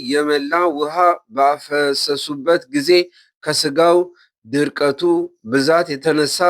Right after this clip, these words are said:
ከእርሱ ምንም አልነጣም። ለእግዚአብሔር ምስጋና ይሁን፣ በረከቱም ትደርብን አሜን። በዚች ቀን የመድኃኔ ዓለም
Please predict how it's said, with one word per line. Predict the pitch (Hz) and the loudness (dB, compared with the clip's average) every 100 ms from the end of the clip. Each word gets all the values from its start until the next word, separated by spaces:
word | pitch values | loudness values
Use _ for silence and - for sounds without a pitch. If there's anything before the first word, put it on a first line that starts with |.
| 170 | 0
ከእርሱ | - 143 139 180 165 | 0 -2 -2 -2 0
ምንም | 139 156 180 185 - 131 | 2 2 2 -2 -6 -2
አልነጣም። | 143 147 147 147 139 _ _ _ - 165 175 175 - - _ _ | 0 0 2 0 -2 _ _ _ -2 0 0 -4 -12 -20 _ _
ለእግዚአብሔር | 104 127 139 147 151 151 180 170 | -4 -2 0 2 2 4 4 4
ምስጋና | 143 139 - 143 156 175 | -2 -4 -2 0 0 0
ይሁን፣ | 156 160 180 | 2 2 0
በረከቱም | 143 143 143 147 139 170 170 - | 2 2 0 -2 -4 -2 -2 -4
ትደርብን | 147 143 147 151 143 185 - | -4 0 0 0 2 2 2
አሜን። | 139 147 165 175 - _ _ 131 | -2 2 2 0 -2 _ _ -2
በዚች | 139 135 147 - | -2 -2 -6 -6
ቀን | - 175 175 | -2 2 4
የመድኃኔ | 151 151 147 139 143 147 | 4 2 -2 -2 -2 -2
ዓለም | 143 143 170 | -2 -4 -4